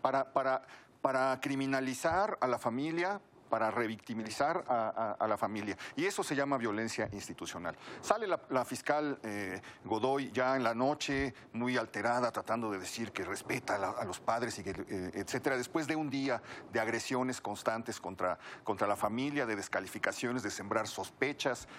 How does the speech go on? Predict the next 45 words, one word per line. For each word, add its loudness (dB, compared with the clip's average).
eh, 0
de, 0
de 0
llevar, 0
eh, 0
la, 2
el, -4
el -4
caso 2
por 0
un 0
lu-, -2
un -2
te-, 0
un -2
lugar 2
más 0
escabroso 0
de -4
lo -6
que -8
ya, 0
de -6
lo -6
que -8
ya 0
era. -4
Porque -2
lo 0
que -2
pasó -2
es, -4
es 0
brutal. 0
Si -4
uno 2
hace -4
el -2
recuento 0
o 2
la 2
revisión -6
de -2
ese -6
día, -4